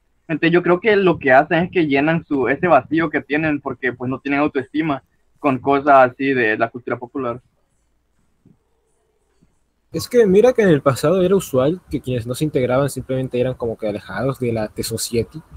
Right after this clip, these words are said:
Speaker 2: pero desde que existe la cultura popular, no sé, como a finales de los setenta,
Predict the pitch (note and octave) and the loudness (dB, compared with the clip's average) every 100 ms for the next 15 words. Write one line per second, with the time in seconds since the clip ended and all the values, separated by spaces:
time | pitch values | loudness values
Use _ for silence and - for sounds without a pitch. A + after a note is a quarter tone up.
0 | - - _ C#3 C#3 C3+ C3+ A#2+ B2+ B2+ | -20 -20 _ -2 0 2 0 -2 0 0
1 | B2 B2 - - B2+ - E3+ C#3 A#2+ B2 | 0 -2 -4 -12 -8 -2 -2 -2 -6 -2
2 | C3+ C3 A#2 G#2 G#2+ B2 D#3+ A2+ F#2 - | 0 0 -2 -2 -2 -4 -10 -14 -16 -14
3 | F#2 - E2 F#2 G2 A#2 B2+ A#2+ A#2 - | -12 -10 -12 -12 -6 -4 -2 -2 -4 -6
4 | G#2+ A#2+ C#3+ D#3 | -6 -2 0 0